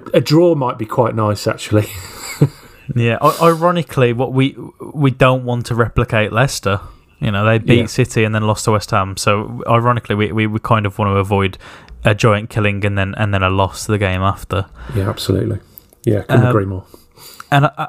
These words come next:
Speaker 2: I think that's probably the best way to end this week's podcast. As always,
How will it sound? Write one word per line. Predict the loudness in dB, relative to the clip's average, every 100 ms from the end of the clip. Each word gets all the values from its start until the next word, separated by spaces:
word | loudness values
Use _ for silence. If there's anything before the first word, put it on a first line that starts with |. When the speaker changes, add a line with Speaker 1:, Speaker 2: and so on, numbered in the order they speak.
| 0
Speaker 2:
I | 0
think | 2 -4 -4 -2
that's | -2 -2
probably | -2 2 2
the | 2
best | 2 0 -4 -8 0
way | 2 4 0
to | -4 0
end | 0 2 -2 -4
this | 0 2 2
week's | 0
podcast. | 2 0 2 -2 -2 -4 -8
As | 0 2 2
always, | 2 2 2 -2